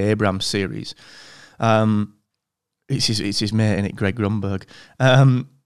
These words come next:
and it, it, so, so, like, that, that little bits of, of, of tie-in is always fascinating. But I think the bigger stuff, like, with Aftermath is, um, <clears throat> some of the Peripheral Empire characters, the Imperial characters, um,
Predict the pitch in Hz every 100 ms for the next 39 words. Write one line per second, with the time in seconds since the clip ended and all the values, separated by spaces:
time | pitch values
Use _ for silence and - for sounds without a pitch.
0 | _ _ - 143 - 143 180 - - 190
1 | - - 185 160 185 220 143 180 190 175
2 | 180 151 120 - 170 147 143 - 139 131
3 | 135 120 _ - - 147 139 139 120 110
4 | 117 113 110 - 123 117 120 107 107 -
5 | 196 143 160 170 151 123 - 110 107 120
6 | - 120 101 - 98 - - - - -
7 | - - - - 117 120 117 113 107 _
8 | - 131 135 - 175 165 147 156 143 131
9 | 123 151 - 156 139 120 110 - 104 98
10 | 113 107 127 135 123 - 110 101 - -
11 | - - - 110 107 104 101